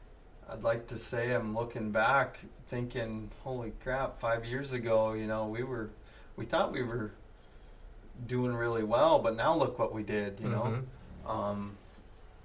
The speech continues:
Speaker 1: I'd like to think and have a couple kids driving and sounds scary. Well,
Speaker 2: You're gonna have a
Speaker 1: not
Speaker 2: couple
Speaker 1: quite, not, not quite in five. Well, yeah, fourteen.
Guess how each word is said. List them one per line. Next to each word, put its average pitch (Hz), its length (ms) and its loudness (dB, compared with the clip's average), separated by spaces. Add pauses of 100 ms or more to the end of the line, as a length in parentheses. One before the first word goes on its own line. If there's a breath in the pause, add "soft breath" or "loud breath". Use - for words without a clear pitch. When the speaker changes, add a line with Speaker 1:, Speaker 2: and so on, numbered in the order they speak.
(160)
Speaker 1:
I'd - 920 -18
like 117 220 -4
to 117 100 -8
think 123 520 -6 (920 soft breath)
and 117 100 -8
have 113 180 -4
a 104 60 -10
couple 123 380 -8
kids 120 380 -8
driving 131 880 0
and 98 240 -6 (560 loud breath)
sounds 120 420 -6
scary. 117 500 -4
Well, 113 160 -4
Speaker 2:
You're 131 100 2
gonna 143 140 8
have 143 140 10
a 143 40 6
Speaker 1:
not 120 120 10
Speaker 2:
couple 147 160 6
Speaker 1:
quite, 123 320 6
not, 135 200 4 (220)
not 135 220 0
quite 123 180 4
in 117 120 -4
five. 117 400 -2
Well, 165 320 4
yeah, 139 240 -2
fourteen. 143 720 -6